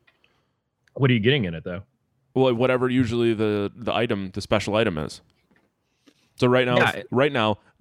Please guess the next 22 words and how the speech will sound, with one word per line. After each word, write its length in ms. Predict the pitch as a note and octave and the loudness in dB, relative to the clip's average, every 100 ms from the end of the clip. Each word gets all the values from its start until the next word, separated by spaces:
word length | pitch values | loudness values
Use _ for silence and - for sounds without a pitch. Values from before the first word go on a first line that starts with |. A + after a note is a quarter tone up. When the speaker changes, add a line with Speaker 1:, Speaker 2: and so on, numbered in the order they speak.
| A#2 | -4
Speaker 2:
double 300 | A#2 A2+ A2+ | -2 0 0
chalupa 420 | B2+ G#2+ G#2 F#2 | 0 0 0 -4
box, 400 | F2+ F2 - - - - | -4 -4 -6 -12 -18 -2
five 240 | A2 F#2+ | 0 2
dollars. 500 | F#2 F2 E2 D#2+ - _ _ _ _ _ _ | 0 -2 -4 -6 -12 _ _ _ _ _ _
That 200 | G2+ F2+ C#2+ | -4 -4 -4
is 140 | - E2+ | -6 -4
what 100 | E2 | -2
I 80 | D#2+ | -2
would 140 | C#2+ | -4
be 80 | D2+ | -6
getting. 220 | G1+ G1+ - _ _ _ _ - | -10 -12 -20 _ _ _ _ -2
Speaker 1:
Yeah, 200 | D3 G#2 | 2 2
I 120 | A#2 A2+ | 4 2
guess 240 | C#3+ C3+ | 2 0
it's 100 | G#2+ | -2
by 500 | - B2 A#2+ A#2 G2+ - - - _ - | 0 2 4 2 0 -6 -20 -20 _ -4
case 340 | B2+ A2+ - | 2 2 0
by 220 | - C3+ | -4 0
case 320 | A2+ A#2 A2+ A2+ | 2 2 0 2
of, 260 | G2 F2 | 0 0
um, 520 | E2+ G2 G2 F#2+ F#2+ | -4 0 2 2 -2